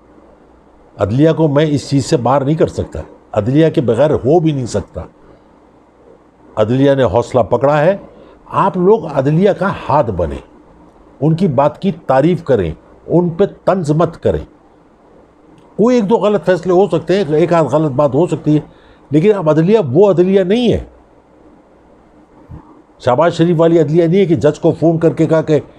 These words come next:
ये फैसला सुना दो। अब नहीं हो सकता और होगा भी नहीं। मैं सिर्फ इतना कहूँगा, कल का सूरज बहुत रोशन है।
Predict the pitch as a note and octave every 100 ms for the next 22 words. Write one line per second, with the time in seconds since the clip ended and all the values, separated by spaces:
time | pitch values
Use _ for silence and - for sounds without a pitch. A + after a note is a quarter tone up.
0 | - _ - D3+ D3 C3+ C#3+ C#3 C3+ A#2+
1 | F#2+ - _ - - - D3 D#3+ D#3 B2+
2 | - - D2+ C2 _ - _ - D3+ C#3
3 | E3+ D#3 G2+ D#2+ C#2+ - _ _ _ _
4 | _ _ _ - _ _ _ - _ _
5 | _ _ _ _ _ _ _ _ _ _
6 | _ _ _ _ _ _ _ _ _ _
7 | _ _ _ _ _ G2 C3+ E3+ D#3 E3
8 | D3+ D3+ D#3 C#3+ C#3 C#3 C3+ B2 F#2 -
9 | - - _ _ _ _ _ - - _
10 | _ _ _ _ _ _ _ _ _ _
11 | _ _ - - C#3 D#3 C#3+ - C#3 C#3
12 | A#2+ - - - _ _ _ _ - A#2
13 | A#2+ G#2+ G#2+ B2 G2+